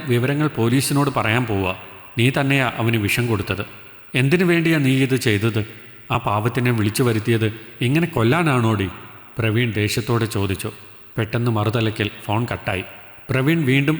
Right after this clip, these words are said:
രേഷ്മയെ വിളിച്ചു. സ്വിച്ച് ഓഫ് എന്ന മറുപടിയാണ് ലഭിച്ചത്. അവന് കാര്യങ്ങൾ ഏകദേശം പിടികിട്ടി. പോലീസ് വന്നപ്പോൾ തനിക്കറിയാവുന്ന കാര്യങ്ങൾ പ്രവീൺ അവരോട് പറഞ്ഞു.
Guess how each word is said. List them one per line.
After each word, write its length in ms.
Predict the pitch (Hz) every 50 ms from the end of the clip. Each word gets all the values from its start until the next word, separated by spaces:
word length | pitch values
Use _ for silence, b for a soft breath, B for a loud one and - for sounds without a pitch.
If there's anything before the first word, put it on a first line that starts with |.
| - - 117
രേഷ്മയെ 340 | 117 107 - - 135 139 131
വിളിച്ചു. 280 | 110 101 101 - - 107 - - - - - - - - - -
സ്വിച്ച് 260 | - 123 113 - - 143
ഓഫ് 120 | 131 - - - 131
എന്ന 100 | 117 127 123
മറുപടിയാണ് 520 | 113 104 104 101 120 123 123 113 104 98 95 95
ലഭിച്ചത്. 380 | 92 85 101 - - 104 95 110 - - - - - - - - 147
അവന് 180 | 104 113 120 117 -
കാര്യങ്ങൾ 360 | 120 107 107 113 113 117 120 117 107
ഏകദേശം 380 | 95 104 101 110 104 - 120 107
പിടികിട്ടി. 400 | - 92 107 101 98 - - 98 - - - - - - - - -
പോലീസ് 340 | - 117 113 120 120 117 - 131
വന്നപ്പോൾ 380 | 110 107 113 107 - 113 101 101 - - - - - -
തനിക്കറിയാവുന്ന 680 | 120 127 151 151 - 135 123 131 131 131 135 143 143 139 - -
കാര്യങ്ങൾ 360 | 110 110 117 117 113 110 101 104 - -
പ്രവീൺ 320 | - 110 107 98 110 107 113 - - 104
അവരോട് 300 | 98 104 104 104 107 101 -
പറഞ്ഞു. 280 | 92 90 90 90 101